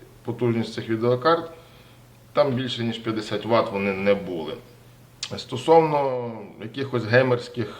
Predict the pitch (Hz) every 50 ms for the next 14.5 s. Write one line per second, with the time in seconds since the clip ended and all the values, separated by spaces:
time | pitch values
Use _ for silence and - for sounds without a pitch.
0 | - - 107 113 113 107 113 113 113 110 - - 123 120 120 113 - - 110 -
1 | - 117 110 104 98 101 98 90 82 - - - - - - - - - - -
2 | - - - - - - - - - - - - - - - - - - - -
3 | - - - - - 113 113 120 117 113 110 107 104 101 95 85 80 - - -
4 | - - - - - - - - - - - 90 95 107 113 113 107 104 104 101
5 | - - 107 104 104 101 - - 101 - 104 104 104 104 101 101 - - - -
6 | - 165 160 151 139 135 127 123 - - - 123 117 110 101 113 127 127 123 -
7 | - - 110 107 - - 92 101 101 95 95 92 - - - 90 82 - - 82
8 | 82 - - - - 110 113 127 127 123 - - - 113 - - - - - -
9 | - - - - - - - - - - - - - - - - - - - 127
10 | 120 - - - 107 104 104 - 101 104 98 104 107 107 104 98 - - - -
11 | - - - - - - - - - - - - - - - - - 95 101 107
12 | 104 101 101 98 - - 98 107 107 107 104 104 113 139 151 156 139 131 117 101
13 | - - - 95 92 92 95 92 90 - 101 104 104 98 92 95 101 101 101 101
14 | 98 98 95 92 101 101 98 98 98